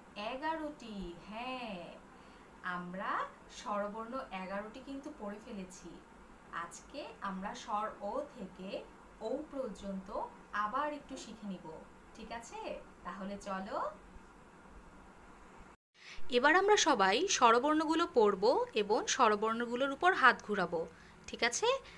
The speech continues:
বারবার মিসের সাথে বলবে এবং হাত ঘুরাবে। বলো, স্বর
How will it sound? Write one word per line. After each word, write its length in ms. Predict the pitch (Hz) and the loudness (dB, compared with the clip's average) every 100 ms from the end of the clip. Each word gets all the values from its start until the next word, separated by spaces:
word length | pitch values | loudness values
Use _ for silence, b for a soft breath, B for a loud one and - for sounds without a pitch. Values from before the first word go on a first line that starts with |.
| B | B
বারবার 420 | 190 202 202 277 | 6 8 8 6
মিসের 260 | 294 240 269 | 4 0 0
সাথে 260 | - 285 294 | -2 0 0
বলবে 420 | 214 208 208 294 508 B B - | 2 4 4 4 4 B B -6
এবং 280 | 202 220 349 539 - - | -2 2 2 0 -8 -20
হাত 240 | - 269 269 208 | 2 4 4 0
ঘুরাবে। 380 | 220 190 175 - - - - - - - - - - - - - - - - - - - - - - - - - - - | -2 -2 -4 -10 -16 -20 -20 -20 -20 -20 -20 -20 -20 -20 -20 -18 -18 -18 -20 -20 -20 -20 -20 -20 -20 -20 -20 -20 -20 0
বলো, 260 | 226 226 170 - | 4 4 2 -6
স্বর 360 | - 277 285 | 0 8 8